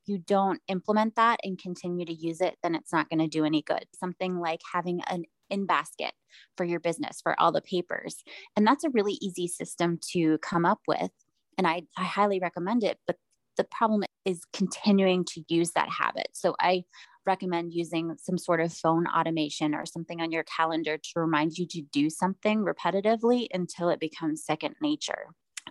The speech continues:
Other habits would just be systemizing other things in your business so that you do them on a repetitive basis and you create a habit, and that way you can stay organized.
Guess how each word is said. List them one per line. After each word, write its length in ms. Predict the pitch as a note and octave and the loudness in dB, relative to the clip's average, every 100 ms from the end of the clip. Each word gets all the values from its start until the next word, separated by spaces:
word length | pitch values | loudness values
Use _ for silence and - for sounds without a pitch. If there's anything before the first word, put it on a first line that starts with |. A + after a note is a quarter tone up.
| F#3+ | 4
Other 200 | F#3+ G3+ | 6 8
habits 480 | G3 F3 F3 - - - - - | 8 6 6 2 -8 -8 0 2
would 160 | F#3 | 4
just 220 | G3+ G3 | 4 4
be 240 | G3+ G3 - - - - | 4 6 4 -2 -6 -4
systemizing 560 | A3+ A3 G3+ F#3 F#3 - | -2 2 2 2 -2 -2
other 180 | F3 F3+ | -2 -2
things 320 | F3 F3 E3+ | -2 -4 -2
in 120 | E3+ | -4
your 140 | E3 E3 | -4 -2
business 580 | E3 E3+ F3+ F#3 - - | -2 0 -2 -2 -8 -18
so 160 | - F3+ | 0 2
that 180 | E3+ F3+ | 2 -2
you 140 | F3+ | -6
do 200 | D#3 F3 | 0 0
them 220 | E3+ D#3+ | 2 0
on 200 | D#3+ D#3+ | 0 0
a 60 | D#3+ | 0
repetitive 580 | D#3 - E3 D#3 D#3 D3 - | 0 -4 -6 -2 -2 -4 -2
basis 480 | D3 D#3 - E3+ - | -2 -2 -2 -2 -4
and 140 | E3+ E3+ | -2 0
you 80 | F3 | 0
create 460 | - E3+ E3 E3+ - | -2 -2 0 -2 -4
a 60 | |
habit, 360 | D3+ D3+ D3 - _ | -2 0 0 -2 _
and 220 | F3 E3 - - | 2 2 2 0
that 140 | D#3 | 0
way 60 | E3+ | -2
you 160 | D#3 | -6
can 140 | D#3 D#3 | -6 -8
stay 220 | - D3 - | -4 -6 -4
organized. 540 | E3+ - - - - | -8 -8 -12 -14 -14